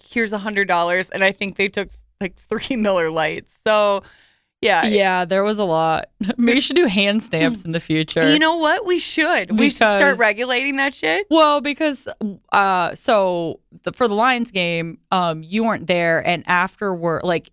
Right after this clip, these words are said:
Speaker 2: it was great. We ended up, you know, between the online donations we had and, uh, um, the people who came, we made, like, sixteen hundred dollars, which was amazing. But after the game, like I said, when everyone's bombed,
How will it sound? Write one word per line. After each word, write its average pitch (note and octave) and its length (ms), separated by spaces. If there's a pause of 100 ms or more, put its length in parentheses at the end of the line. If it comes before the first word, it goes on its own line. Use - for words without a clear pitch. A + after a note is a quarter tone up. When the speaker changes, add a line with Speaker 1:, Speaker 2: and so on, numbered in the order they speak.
Speaker 2:
it C#4 80
was B3 160
great. F3 340
We G#3 140
ended G3 160
up, F3+ 160 (260)
you G3 100
know, D3+ 140
between G3 320
the F#3+ 80
online E3 380
donations D#3 500
we D#3+ 140
had D3+ 480
and, D3+ 560
uh, - 160 (320)
um, D3 460 (120)
the E3 60
people F3+ 180
who E3 60
came, B3 240
we F3+ 80
made, E3 160
like, D3+ 160
sixteen E3 340
hundred D#3 140
dollars, D3 260
which D3 160
was C#3 140
amazing. D#3+ 420 (460)
But - 100
after B3+ 320
the F#3+ 100
game, E3 300
like D#3 160
I D3+ 60
said, G#3 240
when F3 100
everyone's D#3+ 480
bombed, D3+ 800